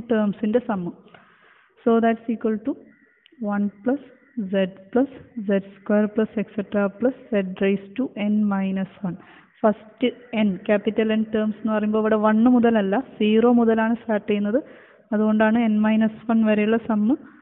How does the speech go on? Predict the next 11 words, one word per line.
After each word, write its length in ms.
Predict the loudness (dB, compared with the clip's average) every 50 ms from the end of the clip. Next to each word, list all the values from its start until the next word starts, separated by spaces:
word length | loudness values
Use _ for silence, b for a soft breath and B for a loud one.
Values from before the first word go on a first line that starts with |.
| B B B B B B B 0
sum-ിൽ 240 | 2 2 4 2 0
സ്റ്റോപ്പ് 360 | -2 -2 -2 -2 -2 -2 -4
ചെയ്തത്. 380 | -6 -6 -6 -8 -12 -14 -16 -20 _ _ b b b b b b b b b b _ _ _ _ _ _ _ _ 2
So 60 | 4 4 4
ഇതിനെ 420 | 4 4 4 4 2 2 -2 -10 -12 -6 -6
സിഗ്മ 300 | -6 -4 0 0 0 2
ഉപയോഗിച്ച് 340 | 2 2 2 0 0 -2 -4
sigma 480 | -2 -2 -4 -2 -2 0 0 2 2 2 2 2 2
n 100 | 0 0 0
equal 300 | -2 -2 -2 -4 -2 -2
to 120 | -2 -4